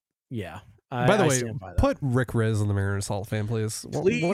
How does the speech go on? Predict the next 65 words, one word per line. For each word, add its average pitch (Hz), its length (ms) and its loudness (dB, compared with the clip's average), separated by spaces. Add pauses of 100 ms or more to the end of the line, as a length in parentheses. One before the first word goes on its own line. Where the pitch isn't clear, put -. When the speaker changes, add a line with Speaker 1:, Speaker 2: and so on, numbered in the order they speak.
(280)
Speaker 2:
we, 143 60 0
what 165 100 4
are 226 60 2
we 202 100 0
Speaker 1:
do. 117 120 2
Speaker 2:
doing 104 160 2
here? 90 340 -6
What 131 140 0
are 170 40 2
we 156 100 0
doing 95 220 -4
here? 90 300 -10 (180)
Speaker 1:
Like, 131 240 -2
Speaker 2:
Like 160 260 4
Speaker 1:
what? 151 140 -6
You, 151 120 0 (120)
you're 151 140 0
just 165 180 0
waiting 143 380 4
for 139 160 -2
tragedy 127 540 0
to 117 100 -2
happen 107 480 -2
and 110 160 -4
be 113 100 2
like, 110 200 0
"Oh, 139 220 4
I 120 120 4
guess 123 240 0 (280)
we'll 131 120 0
do 123 160 4
it 113 80 2
af-, 117 240 0
now." 113 500 -4
Like, 110 180 0
Speaker 2:
Yeah, 101 160 2
let's 104 200 0
do 123 80 0
it - 40 10
Speaker 1:
put 143 140 8
him 208 160 6
in 190 60 4
the 180 60 4
Speaker 2:
now. 170 180 2
Speaker 1:
Hall 139 240 4
of 117 60 2
Speaker 2:
No, 120 100 0
Speaker 1:
Fame. 104 140 -2
Speaker 2:
no, 127 160 0
Speaker 1:
Do 120 100 4
Speaker 2:
do 156 100 6
Speaker 1:
it 170 40 2
Speaker 2:
it 156 40 -2
now. 127 140 0
Speaker 1:
now. 117 240 -2 (320)
Speaker 2:
Do 127 100 -4
it 123 60 -8
now. - 300 -10
Speaker 1:
Like, 117 220 -8
it 131 120 0
is 127 100 0
such - 300 2
a 147 40 -2
no-brainer. 107 720 -4 (520)
Um, 107 720 -6